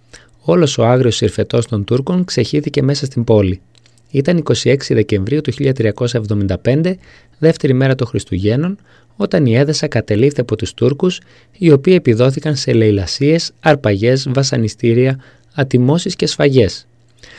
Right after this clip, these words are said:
Το φρικτό έγκλημα της προδοσίας του, ο πρόκριτος Πέτρος το ολοκλήρωσε με την αλλαξοπιστία του,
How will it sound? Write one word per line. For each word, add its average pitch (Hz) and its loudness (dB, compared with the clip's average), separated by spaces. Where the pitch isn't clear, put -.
Το 135 0
φρικτό 170 2
έγκλημα 170 2
της 131 -4
προδοσίας 110 0
του, 180 -4
ο 117 -4
πρόκριτος 131 2
Πέτρος 175 -2
το - -2
ολοκλήρωσε 143 2
με 151 -2
την 131 -2
αλλαξοπιστία 113 0
του, 95 -8